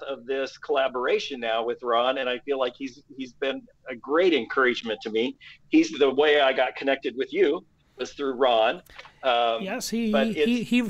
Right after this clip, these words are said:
Speaker 2: championed your work to me, and he, he say, sat me down and said, "You have to listen to some works by this person," and he found some of the YouTube clips of the choir singing your music, and I'm like,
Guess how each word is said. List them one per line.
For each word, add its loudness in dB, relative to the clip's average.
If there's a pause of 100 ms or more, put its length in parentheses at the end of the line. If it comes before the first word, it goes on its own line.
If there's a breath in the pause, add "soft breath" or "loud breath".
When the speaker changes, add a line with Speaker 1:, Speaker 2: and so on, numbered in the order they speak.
(120)
Speaker 2:
championed 0
your 0
work -2
to -8
me, -4
and -2
he, -6 (200 loud breath)
he -2
say, -2
sat -2
me -2
down 2
and -2
said, -6
"You -2
have -6
to -6
listen -4
to -6
some -6
works -4
by -2
this -8
person," -6
and -6 (200 loud breath)
he -6
found 0
some -4
of -4
the -4
YouTube -2
clips -6
of -8
the -8
choir -2
singing -6
your -8
music, -6
and -4
I'm -2
like, -4